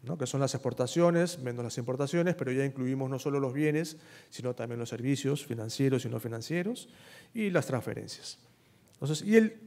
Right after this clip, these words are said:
balance de cuenta corriente también, digamos, salvo algunos años donde ha sido ligeramente o, o marcadamente negativo,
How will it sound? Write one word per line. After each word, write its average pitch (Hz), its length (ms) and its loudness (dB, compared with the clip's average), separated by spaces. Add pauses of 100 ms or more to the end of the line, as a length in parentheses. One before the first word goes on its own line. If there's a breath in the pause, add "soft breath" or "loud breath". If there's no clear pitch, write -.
(920 soft breath)
balance 214 360 12
de 208 100 12
cuenta 202 280 12
corriente 180 420 12
también, 160 680 10
digamos, 139 400 4
salvo 170 300 12
algunos 156 380 10
años 160 280 10
donde 131 220 0
ha 123 60 2
sido 139 360 2
ligeramente 127 1000 -4
o, 110 360 -8
o 113 40 -6
marcadamente 135 960 6
negativo, 139 640 8